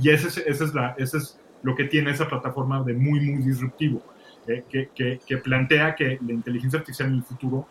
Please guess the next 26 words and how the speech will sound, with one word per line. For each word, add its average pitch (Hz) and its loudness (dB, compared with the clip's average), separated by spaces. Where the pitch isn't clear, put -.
serán 147 2
apis, 151 0
eh, 113 -2
abiertas, 139 0
eh, 113 -4
de 123 -2
donde 117 0
todos 135 2
consumamos, 131 0
o 117 -2
no 135 2
todos, 196 4
y 123 0
ese 127 0
es 131 -2
parte 131 0
del 127 2
problema, 139 -4
¿no? - -20
Eh, 117 -6
imagínate 160 4
al 123 2
ejército 143 0
de 131 0
Estados 139 -2
Unidos 151 0